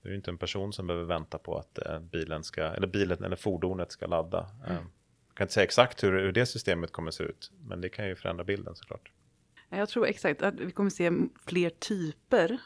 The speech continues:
Speaker 2: eh, av fordon. Eh, idag så har vi ganska, liksom, få kategorier. Om man tänker att det kommer nog vara mycket mer både två- och trehjulingar om man tänker neråt och elcyklar, men också uppåt i luften med <laughs> drönare. Och,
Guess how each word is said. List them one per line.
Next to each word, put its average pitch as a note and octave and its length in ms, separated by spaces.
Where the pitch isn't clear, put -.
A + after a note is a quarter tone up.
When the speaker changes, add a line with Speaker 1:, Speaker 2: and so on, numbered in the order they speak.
Speaker 2:
eh, E3+ 200
av E3 320
fordon. E3 560
Eh, E3 360
idag E3+ 280
så E3+ 120
har D#3+ 120
vi D#3 140
ganska, D#3 260
liksom, D3+ 220
få G#3 280
kategorier. F3 680
Om E3+ 120
man D#3+ 100
tänker E3+ 320
att E3 80
det D3+ 60
kommer E3 200
nog D#3+ 160
vara D#3 200
mycket F3 300
mer E3+ 360
både D#3 280
två- - 240
och D#3 120
trehjulingar G3 640
om G3+ 60
man F3+ 100
tänker D#3 200
neråt F3+ 380
och C3+ 100
elcyklar, E3+ 600
men E3 160
också - 220
uppåt - 360
i - 20
luften D#3 400
med D#3 160
<laughs> - 40
drönare. E3 680
Och, - 200